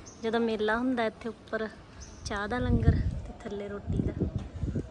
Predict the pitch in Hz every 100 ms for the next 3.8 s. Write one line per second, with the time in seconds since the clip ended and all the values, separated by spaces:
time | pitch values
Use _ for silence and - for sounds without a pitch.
0 | - - - - - - - - 220 214
1 | - 220 - - - - - - - -
2 | - - 247 233 233 247 240 - 254 240
3 | 208 214 - 247 240 233 240 -